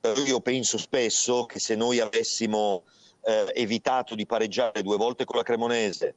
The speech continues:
eh, avessimo evitato di pareggiare con Empoli e Salernitana in casa, eh, saremmo stati largamente secondi e la nostra stagione sarebbe stata valutata in maniera diversa. Per cui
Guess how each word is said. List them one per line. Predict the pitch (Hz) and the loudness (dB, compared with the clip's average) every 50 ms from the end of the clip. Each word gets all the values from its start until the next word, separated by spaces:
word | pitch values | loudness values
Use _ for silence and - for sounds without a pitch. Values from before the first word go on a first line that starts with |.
| _ _ - | _ _ -4
eh, | 90 92 | -2 0
avessimo | 95 95 95 90 82 - - - 107 107 | 2 2 0 0 -2 -4 -6 -2 0 0
evitato | 107 110 101 120 113 110 113 | 0 0 0 0 -2 -2 -2
di | 110 104 | -4 -4
pareggiare | - - - 107 101 87 _ - 120 123 123 120 120 120 113 | -6 -4 -2 -2 -2 -2 _ 0 0 2 2 2 2 2 0
con | - 110 107 | 0 0 0
Empoli | 110 123 120 - 117 107 | 0 0 0 -2 -2 0
e | 101 | 0
Salernitana | - - 104 107 104 101 110 110 - 131 117 110 | 0 0 2 2 2 0 0 0 0 2 2 0
in | 113 | 0
casa, | 113 - 127 113 104 101 92 107 113 117 120 120 - _ _ _ - - - - - _ _ _ _ _ | 0 0 2 2 2 2 2 2 2 2 0 0 -4 _ _ _ -20 -20 -20 -20 -20 _ _ _ _ _
eh, | - 113 107 107 101 98 95 95 95 87 82 92 90 90 90 90 90 90 | -2 0 2 2 2 2 2 2 0 0 0 0 0 0 2 0 0 -2
saremmo | 87 - 107 98 101 104 101 104 98 | -2 -2 0 2 2 2 2 0 0
stati | 98 - 120 113 107 98 107 | 2 2 2 0 0 -2 -2
largamente | 101 104 101 101 101 95 90 110 104 113 123 127 120 110 95 - - 101 | 0 0 0 -2 -2 -4 -2 -2 -2 0 -2 -2 -4 -6 -12 -12 -10 -8
secondi | - 123 113 - 113 110 107 113 113 117 113 120 | -6 -4 -4 0 0 0 0 0 -2 -2 0 0
e | 113 | 2
la | 107 | 2
nostra | 101 104 101 - - 101 | 2 0 -2 -2 -4 -6
stagione | - _ - 104 104 104 107 110 | -6 _ -4 -2 0 0 0 0
sarebbe | - 107 98 98 95 92 | 0 0 0 2 0 0
stata | - 98 95 95 | 0 0 0 0
valutata | 92 95 92 90 - 95 92 - | 0 0 -2 0 -2 -2 -2 -2
in | 104 95 | -4 -4
maniera | 90 90 90 90 85 | -4 -2 0 0 0
diversa. | 82 82 85 95 101 98 87 - - 87 | 2 2 2 2 2 2 0 -2 -4 -6
Per | - 90 80 | -4 -6 -6
cui | - - 113 113 104 - | -2 0 0 0 0 -2